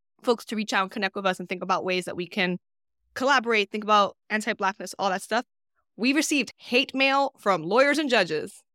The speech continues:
okay? So I just, and I will say it, and I will say it every opportunity I get, because I want everyone who hears this to know just how pervasive racism is in our society. It is not a thing of the past.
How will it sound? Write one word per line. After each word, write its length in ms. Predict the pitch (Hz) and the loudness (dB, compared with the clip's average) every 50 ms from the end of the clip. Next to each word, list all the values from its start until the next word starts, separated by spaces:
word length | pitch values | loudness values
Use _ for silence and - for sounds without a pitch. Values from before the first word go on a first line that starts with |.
| _ _ _ _ _ _ _ - | _ _ _ _ _ _ _ -2
okay? 420 | 185 196 - 226 202 202 208 226 - _ _ _ _ - | -2 0 2 4 4 4 2 0 -4 _ _ _ _ -10
So 380 | - - 226 220 202 196 196 - - | -2 2 4 6 6 6 4 0 0
I 100 | - 269 | -2 0
just, 180 | 247 330 262 - - | 0 0 -2 0 0
and 140 | 262 254 | 2 2
I 80 | 247 262 | 4 2
will 140 | 285 269 233 | 2 0 -4
say 420 | - - - - 240 254 269 277 | -6 -6 -2 0 2 4 4 4
it, 60 | - | 4
and 100 | - 226 | 4 2
I 40 | 214 | -2
will 80 | 202 208 | -2 -2
say 180 | - - 240 | -2 -2 -2
it 80 | 208 - _ - | -2 -2 _ 0
every 220 | 247 226 262 - | 0 0 0 0
opportunity 500 | - 226 - 220 214 - 269 233 226 220 | 0 -2 -2 -2 -2 0 2 2 4 4
I 140 | 208 - 208 | 4 2 2
get, 300 | 208 196 190 202 208 - _ | 2 2 2 2 0 0 _
because 240 | - 220 - 240 214 | -10 -10 -6 -2 0
I 60 | 214 | 0
want 240 | 214 226 233 214 - _ - | 2 2 0 0 0 _ 0
everyone 380 | 233 240 285 294 285 269 269 | 2 2 2 4 2 2 0
who 100 | - 233 | 0 -2
hears 340 | 208 - - 196 190 202 - | -4 -2 0 2 2 2 4
this 200 | - 220 220 - - | 2 2 0 0 -2
to 180 | - 262 220 | 0 2 2
know 520 | 202 190 175 175 170 170 175 196 233 269 - _ _ _ _ _ | 2 2 0 0 0 2 2 2 2 0 -2 _ _ _ _ _
just 220 | - 254 254 - - | 0 0 0 0 -2
how 640 | - - 226 214 202 202 196 196 196 196 190 185 - _ _ _ _ _ _ _ _ _ _ _ _ - | -6 -2 0 2 4 4 4 4 4 4 2 0 -6 _ _ _ _ _ _ _ _ _ _ _ _ -2
pervasive 1120 | - - 233 202 180 165 190 185 196 - - - 302 330 370 392 427 415 - - - - _ _ _ _ _ _ _ _ _ _ _ _ _ _ - | 2 4 4 4 4 0 0 0 -2 -2 -4 -2 0 0 0 0 -2 -4 -8 -18 -20 -20 _ _ _ _ _ _ _ _ _ _ _ _ _ _ 0
racism 560 | 180 220 254 247 - 285 254 226 247 220 - | 2 2 4 4 2 -2 0 0 0 0 0
is 260 | - 170 196 202 196 - | 2 2 2 2 0 -2
in 160 | - 208 196 | -2 0 2
our 120 | 185 170 185 | 2 2 2
society. 640 | - 185 165 - - - - - - - - _ _ _ _ _ _ _ _ _ _ _ _ _ _ _ - | -2 -6 -6 -6 -6 -6 -8 -8 -10 -14 -18 _ _ _ _ _ _ _ _ _ _ _ _ _ _ _ 0
It 120 | 233 240 | 2 4
is 140 | 247 233 190 | 4 4 2
not 280 | 214 214 208 196 202 196 | 0 0 2 2 2 0
a 40 | |
thing 240 | 185 - - 156 156 | -2 -6 -12 -14 -12
of 100 | 160 - - | -12 -10 -10
the 80 | - | -8
past. 540 | - - 190 - - - - - - - | -6 -4 -6 -4 -6 -8 -12 -14 -18 -18